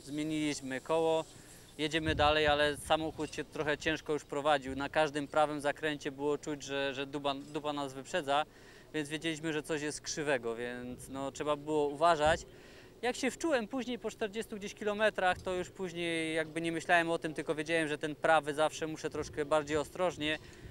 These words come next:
Jechaliśmy dobrym tempem. Najgorsze były prostki, bo na tych prostkach tak sto sześćdziesiąt, sto sześćdziesiąt siedem wyciągał samochód.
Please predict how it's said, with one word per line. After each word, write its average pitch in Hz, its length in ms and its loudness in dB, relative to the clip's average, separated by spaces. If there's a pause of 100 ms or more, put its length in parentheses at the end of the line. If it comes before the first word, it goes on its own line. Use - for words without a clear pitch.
(180)
Jechaliśmy 151 480 4
dobrym 156 360 2
tempem. 156 520 2 (580)
Najgorsze 208 420 4
były 190 220 4
prostki, 175 500 2
bo 156 120 0
na 160 120 0
tych 160 160 -6
prostkach 175 520 -2
tak 151 160 2
sto 170 200 -4
sześćdziesiąt, 156 500 -6
sto 160 120 -8
sześćdziesiąt 147 580 -8
siedem 147 540 -2
wyciągał 139 600 -6
samochód. 143 520 -6